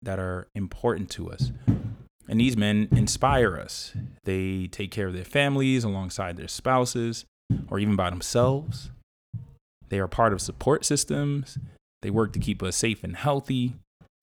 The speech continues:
Let's just celebrate men, right? Their lives, they are dear to us. So how do we keep them around? That's the big question. And we have to talk about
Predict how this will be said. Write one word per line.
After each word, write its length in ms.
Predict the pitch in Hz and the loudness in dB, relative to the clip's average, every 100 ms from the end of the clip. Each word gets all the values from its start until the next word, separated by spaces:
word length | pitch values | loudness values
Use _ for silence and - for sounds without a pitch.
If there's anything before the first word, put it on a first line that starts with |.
| _ | _
Let's 140 | 143 - | -2 2
just 140 | 135 | 2
celebrate 380 | 104 107 107 101 | 2 4 2 2
men, 520 | 104 131 104 101 - - | 2 4 2 0 -4 -8
right? 300 | 95 104 113 | -4 -2 -2
Their 160 | 101 95 | -4 -4
lives, 600 | 98 120 123 117 117 - - - _ _ _ | 2 4 6 4 0 -10 -18 -20 _ _ _
they 80 | 107 | -2
are 100 | 92 | 0
dear 300 | 87 123 131 | 2 4 4
to 180 | 120 127 | 4 0
us. 420 | 110 110 - - - _ _ - | 0 0 -2 -8 -14 _ _ -4
So 140 | 104 | -2
how 180 | 95 117 | 2 4
do 60 | |
we 120 | 123 123 | 4 2
keep 280 | 123 113 | 0 -2
them 320 | - 104 101 101 - | 0 -2 0 -4 -6
around? 760 | 95 92 107 107 92 - 117 - _ _ _ _ _ - | -4 0 2 2 2 -2 -10 -14 _ _ _ _ _ -2
That's 340 | 131 147 - | 0 2 0
the 140 | - | -2
big 420 | 143 95 98 101 - _ | -2 -2 -2 -4 -10 _
question. 760 | - - 165 175 - - - - _ _ _ _ _ _ - | -20 -10 -6 -4 -6 -10 -12 -12 _ _ _ _ _ _ -6
And 80 | 113 | 0
we 120 | 107 | 2
have 220 | 110 139 | 2 0
to 80 | 120 | -2
talk 320 | 117 - 151 | -6 -2 -2
about 420 | - 101 98 104 | 0 0 0 -2